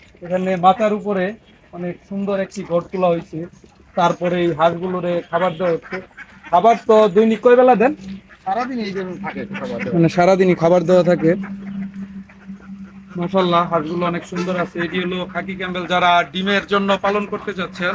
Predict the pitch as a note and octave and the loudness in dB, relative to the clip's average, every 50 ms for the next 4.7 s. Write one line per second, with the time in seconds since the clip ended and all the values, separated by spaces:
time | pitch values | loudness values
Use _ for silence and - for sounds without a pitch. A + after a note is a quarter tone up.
0 | G#3 - - F#3 E3 E3 E3 D#3 - F3+ F#3 F#3 F#3+ F#3+ - F#3+ F#3+ - F#3+ F#3 | -6 -8 -8 -6 -2 -2 -2 -2 -2 -4 -4 -4 -4 -6 -6 -8 -8 -8 -6 -4
1 | F3+ E3+ D#3+ E3 F#3+ - - - - - - _ _ _ - - D#3 D#3 F3 E3 | -4 -2 -2 -2 -2 -4 -8 -14 -20 -20 -20 _ _ _ -20 -10 -4 -2 0 2
2 | E3+ F3+ F3+ F3+ F3+ F3 D#3+ D3+ F3+ G#3 - - G#3+ G3 F3+ G3 F#3 - - F#3+ | 4 4 4 4 2 2 -2 -4 -8 -6 0 2 4 4 6 4 2 2 0 -2
3 | F3+ E3+ E3+ F3 F3 F3 D#3+ C#3 D#3+ E3+ - F#3 F3+ F3 E3 - E3+ F3 F#3 E3+ | 0 2 2 4 4 4 4 2 0 0 2 2 2 2 2 0 0 0 0 2
4 | F3 F3+ F3 E3+ F#3+ F3 F3 E3 - - E3+ D#3+ E3 G3+ | 2 0 0 0 0 0 0 0 -2 -4 -6 -4 -6 -6